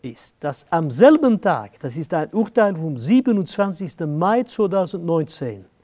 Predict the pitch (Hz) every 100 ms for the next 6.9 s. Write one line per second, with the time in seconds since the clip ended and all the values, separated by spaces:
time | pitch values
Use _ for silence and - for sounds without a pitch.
0 | _ _ _ _ _ _ 156 135 110 190
1 | 302 294 226 147 113 - _ _ _ _
2 | _ _ - 180 170 151 110 165 117 -
3 | 170 160 - 131 123 190 320 _ _ _
4 | _ _ 156 160 160 220 - 190 233 359
5 | 359 254 190 156 - 139 - 190 151 -
6 | 151 117 123 104 - 147 - - -